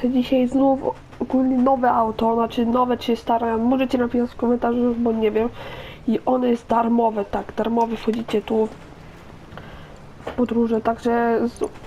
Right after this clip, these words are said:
zostawcie suba, łapkę w górę. Jeżeli ktoś chce dojść do mojego teamu, pisać nick z Fortnite, czy tam jakoś dogadamy, także wchodzimy w biedosklep.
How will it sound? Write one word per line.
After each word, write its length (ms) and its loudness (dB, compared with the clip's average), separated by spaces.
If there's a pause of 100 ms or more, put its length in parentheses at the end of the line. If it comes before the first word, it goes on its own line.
(180)
zostawcie 680 2
suba, 260 2
łapkę 320 -2
w 60 -6
górę. 300 4
Jeżeli 240 2
ktoś 240 0
chce 320 -2 (100)
dojść 320 2
do 60 0
mojego 240 2
teamu, 260 0
pisać 460 0
nick 340 -4
z 80 -10
Fortnite, 560 -2
czy 160 -10
tam 140 -2 (800)
jakoś 220 0
dogadamy, 540 0
także 420 2 (380)
wchodzimy 400 2
w 160 -4
biedosklep. 560 0